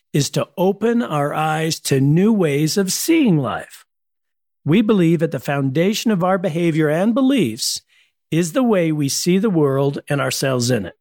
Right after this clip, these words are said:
So, hopefully today, in this time together, we will get a new perspective of how to think and live better.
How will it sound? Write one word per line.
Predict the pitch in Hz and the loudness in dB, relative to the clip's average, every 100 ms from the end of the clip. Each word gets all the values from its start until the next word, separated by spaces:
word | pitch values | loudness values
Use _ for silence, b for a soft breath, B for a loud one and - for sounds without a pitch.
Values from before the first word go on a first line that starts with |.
| _ | _
So, | - - 233 170 95 - _ _ b b b | -8 -2 -2 -2 -8 -16 _ _ b b b
hopefully | - 214 - 294 262 269 | 0 0 0 -2 2 2
today, | - 226 196 147 147 | 0 0 0 0 0
in | 151 | 2
this | 196 - | 0 -2
time | - 220 214 | -4 -4 -2
together, | 165 131 131 120 135 - B B B _ | -2 -2 -2 0 -2 -4 B B B _
we | 208 254 | 0 2
will | 208 | 2
get | 175 156 | 0 -2
a | 143 | 0
new | 147 202 269 | 2 2 0
perspective | - 254 - - 220 - 151 131 147 | -2 -4 -4 -2 -2 -2 -4 -2 -2
of | 127 | -2
how | 180 | -4
to | 180 196 | -2 -4
think | - 302 165 113 - - _ | -4 -2 -2 -4 -8 -16 _
and | - 147 165 | 0 0 2
live | 202 120 120 - _ _ | 0 -2 -6 -10 _ _
better. | 165 127 90 | -4 -4 -6